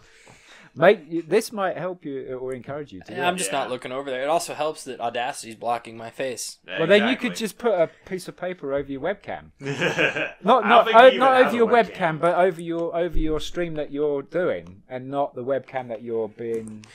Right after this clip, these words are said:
Speaker 2: Yeah, 'cause
Speaker 1: watched
Speaker 2: I
Speaker 1: by.
Speaker 2: can't do what you do. I don't have Streamlabs, so I can't. If
Speaker 1: Uh,
Speaker 2: I, if
Speaker 1: I don't use that either because I can't. I have the, my upload speed is one point four eight, and that's just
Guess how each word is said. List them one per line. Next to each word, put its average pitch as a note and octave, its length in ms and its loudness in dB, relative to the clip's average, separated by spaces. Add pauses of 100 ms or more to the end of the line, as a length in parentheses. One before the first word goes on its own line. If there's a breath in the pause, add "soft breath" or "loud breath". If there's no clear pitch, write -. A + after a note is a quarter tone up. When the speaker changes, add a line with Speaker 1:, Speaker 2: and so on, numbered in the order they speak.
(200 soft breath)
Speaker 2:
Yeah, E3 120 -2
'cause D#3 180 4
Speaker 1:
watched - 20 -4
Speaker 2:
I D#3 140 0
Speaker 1:
by. - 40 -10
Speaker 2:
can't F#3 300 -6
do D3+ 100 -8
what C#3+ 140 -8
you C3+ 120 -10
do. C3 160 -6
I A#2+ 100 -4
don't C3 160 -8
have C#3+ 140 -12
Streamlabs, A2+ 560 -12
so B2 160 -12
I A#2 60 -10
can't. B2 400 -16 (380)
If - 60 0
Speaker 1:
Uh, - 20 4
Speaker 2:
I, D3 260 8
if E3+ 60 2
Speaker 1:
I F3 80 8
don't F3+ 240 6
use E3+ 180 -4
that D#3 200 0
either D#3 200 -4
because A#2 380 -8
I B2+ 80 -2
can't. B2+ 340 -10
I B2 60 -6
have B2 120 -10 (140)
the, A#2+ 120 -12
my C3+ 240 -4
upload C#3 340 -2
speed A#2+ 240 -12
is G#2+ 100 -16
one A#2+ 160 -12
point A2 240 -16
four G#2+ 240 -8
eight, A2+ 160 -4
and F#2 120 -16
that's G2 200 -18
just - 260 -20